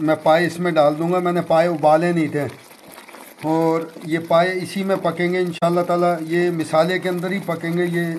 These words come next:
रिस रिस के पकेंगे और इसके अंदर सारे पायों के अंदर मिसाला जज्ब हो जाएगा। देखिए माशाल्लाह हमारा मिसाला भुन गया और इसने घी भी छोड़ दिया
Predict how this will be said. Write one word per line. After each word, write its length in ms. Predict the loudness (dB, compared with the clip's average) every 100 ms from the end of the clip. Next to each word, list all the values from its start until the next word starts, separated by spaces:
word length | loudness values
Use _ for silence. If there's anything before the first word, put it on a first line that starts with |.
| -6
रिस 240 | -4 -4 -4
रिस 240 | -6 -6
के 100 | -6 -4
पकेंगे 420 | -2 -2 -2 0
और 200 | 0 0
इसके 220 | -2 -4 -4
अंदर 340 | -4 -6 -8 -12 -20 -16 0
सारे 220 | 2 2 2
पायों 360 | 2 4 2
के 80 | 0
अंदर 320 | -2 0 -2 -4 -14 -20 -20 -8
मिसाला 400 | -6 -2 2 2 2
जज्ब 300 | 2 2 0
हो 80 | -2
जाएगा। 300 | -2 -4 -4 -6 -12 _ _ -12
देखिए 140 | -6
माशाल्लाह 460 | -4 -4 -2 0 0
हमारा 420 | 0 0 0 -2 -10 -20 -20 -8
मिसाला 540 | -6 0 2 2 2 -2 -10 -6
भुन 280 | -2 0
गया 260 | 0 0 -2 -6 -16 -20 -20 -14 -2
और 480 | 0 2 2 0 -6 -18 -20 -20 -20 -20 -20 -20 -18 -18 -12
इसने 260 | -10 -4 -4
घी 180 | -2 -4
भी 100 | -4
छोड़ 260 | -4 -2 -2
दिया 320 | -2 0 -2